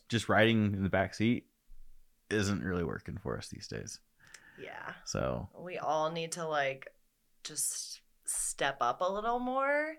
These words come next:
Speaker 1: Yeah.
Speaker 2: and take more control and, like, initiative.
Speaker 1: Yeah.
Speaker 2: And vote with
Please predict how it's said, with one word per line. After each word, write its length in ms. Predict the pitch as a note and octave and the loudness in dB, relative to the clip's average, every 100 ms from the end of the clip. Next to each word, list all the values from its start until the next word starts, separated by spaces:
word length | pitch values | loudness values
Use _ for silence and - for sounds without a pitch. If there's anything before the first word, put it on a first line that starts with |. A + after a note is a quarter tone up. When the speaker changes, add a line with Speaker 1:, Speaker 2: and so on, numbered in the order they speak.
| - | -6
Speaker 1:
Yeah. 240 | D#3 F#3 | 0 2
Speaker 2:
and 160 | D3 - | 2 0
take 240 | - E3 E3+ | -2 -4 -2
more 160 | E3 | -4
control 480 | E3+ E3 - D3+ D3+ | -4 -10 -2 -2 0
and, 100 | D3+ | -2
like, 180 | D3 C#3+ | -6 -8
initiative. 1040 | C#3 C3+ C#3 - D#3+ D#3+ D#3+ D#3+ E3+ - _ - | -8 -6 -6 -6 -2 0 0 -4 -8 -18 _ -18
Speaker 1:
Yeah. 60 | - - _ _ _ - | -16 -16 _ _ _ -8
Speaker 2:
And 460 | E3 D#3 D3+ D3 C#3+ | -2 0 0 -2 -12
vote 400 | C3 D#3 E3 G3+ | 0 4 4 4
with 360 | F#3+ G3+ G#3 G#3 | 0 0 0 -4